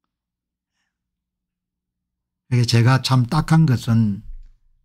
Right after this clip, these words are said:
저는 이런 분의 이야기를 직접 만나서 대화를 나눌 수는 없으니까 기자가 대신 만난 것을 이분은 현재 의료 사태를 어떻게 보시는지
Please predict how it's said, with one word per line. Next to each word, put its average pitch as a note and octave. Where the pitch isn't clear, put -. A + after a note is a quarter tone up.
저는 E3
이런 D#3+
분의 B2
이야기를 G#2
직접 C#3+
만나서 C#3+
대화를 A2+
나눌 A#2
수는 G2+
없으니까 F2
기자가 B2
대신 G#2+
만난 B2
것을 B2
이분은 E3+
현재 A#2
의료 C#3+
사태를 D#3+
어떻게 F#2+
보시는지 F2+